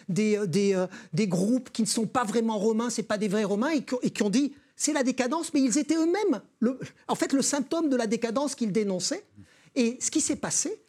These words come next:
c'est que ce sont des révoltes, ce sont des révoltes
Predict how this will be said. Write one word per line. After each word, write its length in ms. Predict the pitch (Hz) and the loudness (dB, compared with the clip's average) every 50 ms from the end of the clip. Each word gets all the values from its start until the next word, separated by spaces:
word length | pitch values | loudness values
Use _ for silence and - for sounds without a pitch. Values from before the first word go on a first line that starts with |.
| _ | _
c'est 160 | - - 269 - | -6 -4 -4 -2
que 60 | - | 0
ce 80 | 269 | -2
sont 220 | 240 - - 262 - | -2 0 0 0 2
des 200 | 190 202 180 165 | 2 2 0 2
révoltes, 600 | 156 214 294 311 247 233 254 233 214 - - - - - _ _ _ | 2 2 2 2 2 0 0 -2 -4 -8 -12 -16 -16 -18 _ _ _
ce 100 | - 214 | -6 -4
sont 160 | - - 214 | -2 0 0
des 140 | 190 185 190 | 0 2 2
révoltes 480 | 208 277 254 214 233 220 208 - - | 2 2 2 2 0 -2 -2 -6 -10